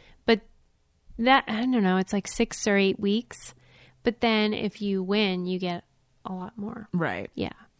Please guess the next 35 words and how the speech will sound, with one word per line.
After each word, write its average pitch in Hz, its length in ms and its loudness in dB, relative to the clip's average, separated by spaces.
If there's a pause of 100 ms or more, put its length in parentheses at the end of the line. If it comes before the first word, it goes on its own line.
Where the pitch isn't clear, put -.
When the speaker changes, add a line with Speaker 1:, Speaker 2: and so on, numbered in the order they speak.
Speaker 1:
Not 311 200 8
a 196 60 8
lot 196 320 6
more, 180 260 0
though. 165 240 -6
Not 226 240 4
like 202 160 4
Survivor 185 500 4
money. 156 220 -4 (120)
Speaker 2:
<laughs> - 80 -2
Speaker 1:
That 285 260 12
would 247 140 12
be 202 140 6
really 202 300 8
nice. 180 460 -4
I - 60 -2
mean, 220 260 4 (400)
Speaker 2:
What, 214 140 6
Speaker 1:
in 226 60 6
Speaker 2:
how 233 120 6
Speaker 1:
a - 20 8
Speaker 2:
much 233 180 6
is 220 100 -2
Survivor 170 440 -2
money? 151 380 -6 (160)
Speaker 1:
You 277 100 6
get 381 140 10
a 330 80 6
million 254 380 4
if 226 200 2
you 190 120 2
Speaker 2:
Really? 190 200 6
Speaker 1:
win. 202 360 4
Speaker 2:
Wow. 240 80 -2 (840)
Speaker 1:
And 202 600 2